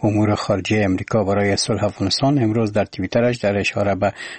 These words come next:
اظهارات رئیس جمهور امریکا در دیدارش با عمران خان نوشت که رئیس جمهور امریکا با این تاکید کرد که جنگ افغانستان کدام راه حل معقول نظامی ندارد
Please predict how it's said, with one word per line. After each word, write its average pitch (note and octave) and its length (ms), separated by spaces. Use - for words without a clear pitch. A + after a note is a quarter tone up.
اظهارات G#2 560
رئیس G2 340
جمهور G2 460
امریکا F#2+ 460
در B2 140
دیدارش G2 580
با G#2 120
عمران F#2+ 360
خان G2 280
نوشت A#2 360
که D#3+ 100
رئیس B2+ 340
جمهور G#2 540
امریکا A#2 560
با C#3 180
این G#2+ 240
تاکید A#2 460
کرد C3 240
که C#3 160
جنگ G#2 320
افغانستان F#2 520
کدام F#2 260
راه F#2+ 200
حل G#2 280
معقول G2 520
نظامی F#2 440
ندارد C#3 520